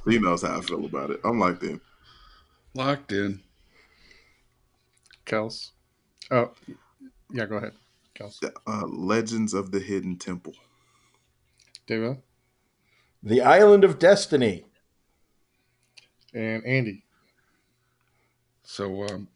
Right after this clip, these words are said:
Speaker 2: Price is Right's probably a really stupid answer, isn't it?
Speaker 1: Yeah.
Speaker 2: Yeah,
Speaker 3: Uh,
Speaker 2: okay.
Speaker 3: well.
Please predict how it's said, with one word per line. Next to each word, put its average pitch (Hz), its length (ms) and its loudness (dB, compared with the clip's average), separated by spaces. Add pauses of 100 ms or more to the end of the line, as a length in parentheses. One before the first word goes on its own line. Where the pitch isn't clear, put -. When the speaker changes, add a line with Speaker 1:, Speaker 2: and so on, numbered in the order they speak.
(160)
Speaker 2:
Price 123 260 0
is 98 140 -8
Right's 101 240 2
probably 87 240 -4
a 87 40 -6
really 87 200 -8
stupid - 360 -10
answer, 82 360 -12
isn't - 220 -14
it? 71 120 -18 (760)
Speaker 1:
Yeah. 87 380 -6 (280)
Speaker 2:
Yeah, 95 220 -4 (100)
Speaker 3:
Uh, 104 60 -4
Speaker 2:
okay. 117 220 -6
Speaker 3:
well. 120 180 -14